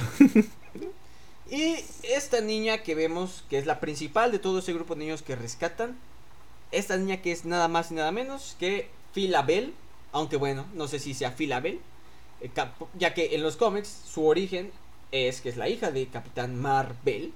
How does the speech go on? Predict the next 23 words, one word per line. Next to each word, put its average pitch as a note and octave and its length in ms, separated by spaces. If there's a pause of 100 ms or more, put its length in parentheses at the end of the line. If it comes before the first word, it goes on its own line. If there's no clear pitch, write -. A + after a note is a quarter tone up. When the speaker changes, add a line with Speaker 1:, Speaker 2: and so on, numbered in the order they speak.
(300)
Speaker 1:
De G#2+ 180
Capitán, G#2+ 720
¿no? C#3 220 (960)
Speaker 2:
Del C#3+ 160
Speaker 1:
O C3+ 40
sea, D3+ 100
Speaker 2:
Capitán B3 360
Speaker 1:
el A2 60
Speaker 2:
Mar-Vell, A2 240
Speaker 1:
original. A2 340
Speaker 2:
en G2 80
los, D#3 220 (600)
el E3 180
original, E3 680
el C3 680 (100)
Kree. F3+ 280 (640)
Speaker 1:
Ujú. G2+ 380 (240)
Speaker 2:
Recordando E3 420
que D3 260 (100)
Mar-Vell D3+ 840
es C3+ 120
su C#3 140
nombre, D3+ 380